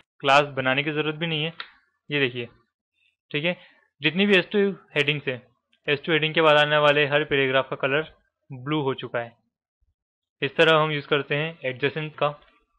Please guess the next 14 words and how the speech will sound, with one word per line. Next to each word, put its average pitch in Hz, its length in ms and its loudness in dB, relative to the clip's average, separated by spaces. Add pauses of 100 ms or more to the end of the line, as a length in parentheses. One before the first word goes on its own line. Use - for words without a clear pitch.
(520)
specific 143 640 -6
targets 135 360 -2
के 139 140 -8
लिए। 123 200 -10 (1400)
मैं 156 100 2
चाहता 160 280 6
हूँ 170 160 4
कि 175 180 -2
हर 160 160 0 (120)
paragraph 147 480 4
के 190 120 0
बाद 151 240 4
आने 151 180 2
वाला 151 240 2